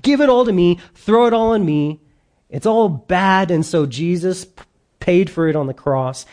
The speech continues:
It was put to death on the cross. And he offers us an exchange. And he says, "Here's my life, my goodness."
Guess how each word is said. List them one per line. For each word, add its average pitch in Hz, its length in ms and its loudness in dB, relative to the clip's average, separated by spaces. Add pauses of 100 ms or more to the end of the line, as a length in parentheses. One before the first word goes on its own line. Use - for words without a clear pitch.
It 139 100 -4
was 127 120 -2
put - 240 -4
to 151 100 -12
death 127 300 -4
on 127 60 -6
the 123 80 -8
cross. 113 440 -6 (220)
And 127 80 -4
he 131 100 0
offers 151 380 -4
us 135 200 -8
an 139 60 -6
exchange. 131 600 -6
And 117 100 -10
he 117 60 -8
says, 127 240 -8
"Here's 175 280 -2
my 131 220 -6
life, 151 460 -8 (200)
my 175 240 0
goodness." 139 540 -6